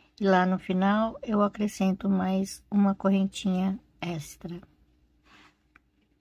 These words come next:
Então, primeiramente, eu vou fazer uma carreira de base, tá? Então, aqui eu vou fazer mais três correntinhas. Então, aqui eu já tenho três, quatro.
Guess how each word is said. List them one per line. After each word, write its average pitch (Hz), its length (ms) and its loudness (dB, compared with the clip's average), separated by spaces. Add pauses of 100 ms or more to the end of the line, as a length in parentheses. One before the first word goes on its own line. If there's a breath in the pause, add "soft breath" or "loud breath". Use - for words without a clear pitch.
(360)
Então, 247 160 4
primeiramente, 226 680 6
eu 220 80 -4
vou 208 80 -4
fazer 196 400 2
uma 202 220 2
carreira 202 400 2
de 202 100 -4
base, 160 640 -4 (500 soft breath)
tá? 190 320 -2 (840 soft breath)
Então, 175 220 -2
aqui 175 200 -4
eu 175 40 -2
vou 185 120 -2
fazer 180 520 -4
mais 185 460 -4
três 175 480 -4
correntinhas. 175 1300 -4 (380)
Então, 185 220 -4
aqui 175 220 -4
eu 170 80 -2
já 165 100 -6
tenho 170 320 -6
três, 202 760 -4 (840 soft breath)
quatro. 196 560 0